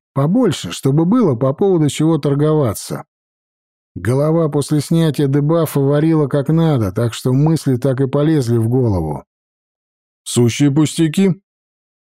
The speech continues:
Вернуть все мое забранное имущество и свободу,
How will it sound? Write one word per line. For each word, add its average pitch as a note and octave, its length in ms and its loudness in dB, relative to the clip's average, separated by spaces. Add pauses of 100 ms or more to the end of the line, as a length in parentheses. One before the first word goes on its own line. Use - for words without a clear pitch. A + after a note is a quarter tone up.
(100)
Вернуть F#3+ 480 2
все E3 240 0
мое D3+ 280 2
забранное C3 600 2
имущество D#3+ 640 0
и A#2 60 2
свободу, C#3 720 0